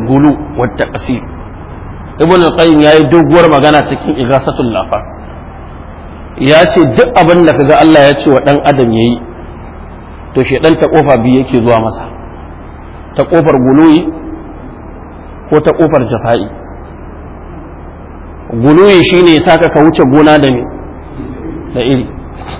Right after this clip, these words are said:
Shi yasa suratul Uhudu da annabi ya ce ta sa ni tsufa da ƴan uwanta. Malamai suka ce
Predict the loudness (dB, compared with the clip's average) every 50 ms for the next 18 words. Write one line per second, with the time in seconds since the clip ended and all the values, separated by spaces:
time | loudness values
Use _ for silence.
0 | -16 -16 -18 -18 -18 -16 -18 -18 -16 -18 -16 -16 -16 -16 -16 -16 -16 -16 -6 0
1 | 2 2 2 4 4 6 6 6 4 2 0 0 0 2 4 4 4 4 4 4
2 | 4 4 6 6 6 4 4 4 2 0 -2 -8 -10 -12 -14 -14 -16 -16 -16 -16
3 | -16 -16 -16 -16 -12 -6 -2 0 2 4 4 4 6 4 4 4 4 4 4 4
4 | 2 2 2 2 2 4 4 4 4 4 2 2 4 4 4 2 2 0 0 -2
5 | 0 2 2 2 2 2 0 -2 -2 -4 -2 -2 -2 0 0 0 0 -2 -6 -8
6 | -10 -14 -18 -18 -18 -18 -20 -20 -20 -18 -20 -20 -20 -20 -20 -20 -20 -20 -18 -18
7 | -18 -16 -6 0 2 4 4 4 4 4 2 2 0 0 0 0 0 2 0